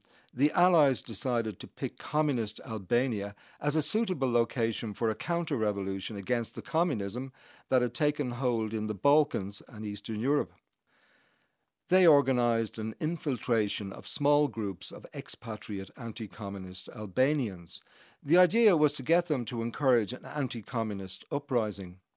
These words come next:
The big problem with the subversion plan was that the British double agent Kim Philby was passing the dates, times and locations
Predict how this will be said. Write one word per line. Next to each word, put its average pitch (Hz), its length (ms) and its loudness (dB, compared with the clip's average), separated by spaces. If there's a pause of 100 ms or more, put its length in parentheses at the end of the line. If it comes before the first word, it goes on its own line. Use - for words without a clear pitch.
(600)
The 139 80 -6
big 202 320 2
problem 117 560 2
with 117 140 -4
the 107 100 -6
subversion 113 640 2
plan 87 460 -10 (340)
was 127 240 2
that 131 240 4
the 120 80 -4
British 180 400 0
double 107 340 0
agent 101 440 -2
Kim 107 260 -6
Philby 98 640 -2 (400)
was - 180 -6
passing 160 680 -2
the 104 120 -4
dates, 139 560 0 (180)
times 113 600 -2
and 117 120 -6
locations 104 800 -4